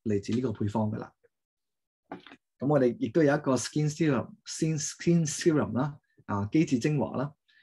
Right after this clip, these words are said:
佢裏邊係全植物配方嘅，啊，噉啊，不油不膩，可以搽面啦，搽頸啦，佢可以幫你喺六十天內，即係兩個月咧，恢復返你皮膚嘅彈性十八個percent嘅。好啦，噉啊，至於個商業潛力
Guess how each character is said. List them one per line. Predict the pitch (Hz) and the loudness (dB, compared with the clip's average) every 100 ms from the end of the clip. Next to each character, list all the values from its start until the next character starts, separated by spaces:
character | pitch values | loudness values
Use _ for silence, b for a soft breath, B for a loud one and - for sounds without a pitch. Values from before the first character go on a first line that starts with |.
| b - | b 0
佢 | 135 | 4
裏 | 139 | 4
邊 | 135 127 | 2 2
係 | 120 117 - _ | 2 2 0 _
全 | - 117 | 0 2
植 | 123 | 2
物 | 120 113 | 2 2
配 | 156 | 2
方 | 151 175 175 | 4 4 2
嘅， | 113 - _ _ | 0 -6 _ _
啊， | - 107 - | -12 -12 -8
噉 | 123 139 | -2 0
啊， | 120 113 | 0 0
不 | 110 190 | 2 2
油 | 110 90 | 2 2
不 | 160 | 2
膩， | 131 104 104 b b - | 2 0 -4 b b -2
可 | 160 | 4
以 | 151 | 4
搽 | 113 101 | 2 -4
面 | 98 104 | -4 -2
啦， | 127 147 | -2 -4
搽 | - 95 | -8 -10
頸 | 104 104 127 | -6 -6 -4
啦， | 135 - _ _ | -4 -8 _ _
佢 | - 131 | -6 0
可 | 180 | 2
以 | |
幫 | 151 185 175 | 4 2 4
你 | 123 123 | 2 2
喺 | 117 135 | 0 0
六 | 175 120 | 0 -2
十 | - 123 | -2 -6
天 | - 165 | -6 -4
內， | 135 110 | 0 0
即 | 151 | 2
係 | |
兩 | 113 113 | 4 2
個 | 120 | 0
月 | 113 104 | 0 -2
咧， | 135 147 b b b b | -4 -6 b b b b
恢 | 123 | 4
復 | 117 131 | 4 2
返 | - 196 180 | 2 2 2
你 | 120 | 0
皮 | 117 104 | -2 -4
膚 | - 170 | -2 0
嘅 | 135 | 2
彈 | 110 | 2
性 | 107 123 | 0 -2
十 | 110 110 | -4 -6
八 | - 107 | -6 -8
個 | - | -6
percent | 107 - 120 | -6 -2 0
嘅。 | 110 95 _ _ _ _ _ b b b b b b _ | 0 -2 _ _ _ _ _ b b b b b b _
好 | - | 0
啦， | 147 - _ _ | 0 0 _ _
噉 | 139 175 | 0 4
啊， | 151 | 4
至 | 117 156 | 4 2
於 | 170 | 2
個 | |
商 | - - 185 180 | 2 2 2 4
業 | 127 113 | 0 -4
潛 | - 107 110 | -4 0 0
力 | 110 | 0